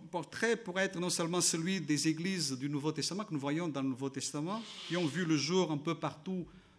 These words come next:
au début du christianisme, et ce, grâce au témoignage des chrétiens,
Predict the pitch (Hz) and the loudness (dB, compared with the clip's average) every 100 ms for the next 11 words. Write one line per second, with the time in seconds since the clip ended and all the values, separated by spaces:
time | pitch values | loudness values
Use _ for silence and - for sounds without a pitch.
0 | _ _ _ _ - 170 147 175 160 180 | _ _ _ _ 2 4 8 6 6 2
1 | 165 - 175 - 165 180 240 220 165 139 | 2 0 2 4 4 4 2 0 -4 -6
2 | - - _ _ _ _ _ _ _ _ | -8 -20 _ _ _ _ _ _ _ _
3 | _ _ _ - _ - 143 - - 185 | _ _ _ -20 _ -12 -6 -4 0 2
4 | 160 131 170 170 139 143 139 131 160 196 | 2 4 4 4 4 2 2 2 2 0
5 | 127 131 151 151 320 359 | 0 -2 -2 -2 0 -2